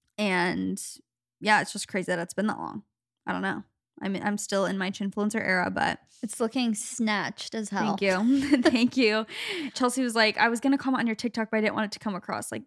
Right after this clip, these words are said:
Speaker 1: I don't want people to take it the wrong way."
Speaker 2: <laughs> Yeah.
Speaker 1: I was gonna comment 'cause I showed the result, the six-month results.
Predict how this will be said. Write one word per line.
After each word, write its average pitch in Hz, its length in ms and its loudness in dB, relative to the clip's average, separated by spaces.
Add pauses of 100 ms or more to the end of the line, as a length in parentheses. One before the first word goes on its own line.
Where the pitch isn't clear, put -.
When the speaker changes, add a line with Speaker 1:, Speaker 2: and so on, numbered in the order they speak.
Speaker 1:
I 208 40 -2
don't 208 100 -2
want 208 180 -2
people 208 140 -8
to 208 80 -12
take 214 160 0
it 208 40 -2
the 214 80 0
wrong 190 200 0
way." 185 300 2
Speaker 2:
<laughs> - 20 -4
Yeah. 330 280 2
Speaker 1:
I 233 40 6
was 233 120 4
gonna 262 160 6
comment 226 460 2
'cause - 80 -8
I 214 140 4
showed 208 260 -2
the 196 80 0
result, 196 320 -6
the 170 180 0
six-month 202 440 -8
results. 185 560 -2